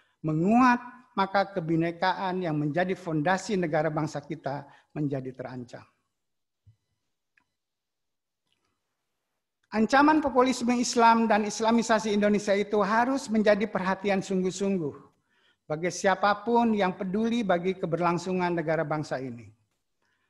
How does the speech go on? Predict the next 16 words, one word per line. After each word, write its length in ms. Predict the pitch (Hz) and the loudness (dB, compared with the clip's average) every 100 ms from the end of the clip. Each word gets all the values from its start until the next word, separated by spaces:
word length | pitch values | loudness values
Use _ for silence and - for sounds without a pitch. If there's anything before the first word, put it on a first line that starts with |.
| _ _ _ - | _ _ _ -4
Langkah 320 | 175 196 208 | 0 2 2
mendasar 640 | 208 196 185 214 220 220 | 2 2 4 2 2 0
pertama 500 | 214 208 220 233 240 | 0 0 2 4 4
adalah 440 | 220 208 226 240 233 | 2 2 2 2 0
pendekatan 640 | 214 202 202 214 226 226 | 0 0 0 0 0 -2
kebudayaan 680 | 208 170 170 185 202 208 208 | -4 -2 2 2 4 0 -2
atau 320 | 190 - 190 185 | -6 -2 -2 -2
pendidikan. 540 | 170 165 160 160 107 104 _ _ _ _ _ _ _ _ _ _ _ _ _ _ - | -4 -4 -4 -8 -20 -20 _ _ _ _ _ _ _ _ _ _ _ _ _ _ -18
Itu 300 | 175 - 202 | -10 -2 2
yang 180 | 196 180 | 2 0
lebih 200 | 170 170 | -2 -4
persuasif, 600 | 180 - 247 233 165 127 - - | -6 0 0 0 -4 -10 -14 -10
karena 240 | 156 180 | -6 -2
ini 80 | 202 | -2
bersangkutan 800 | 175 175 160 190 208 208 226 247 | -2 -4 -2 -4 -4 -2 -2 -2
tadi 380 | 202 175 170 | -6 -4 -6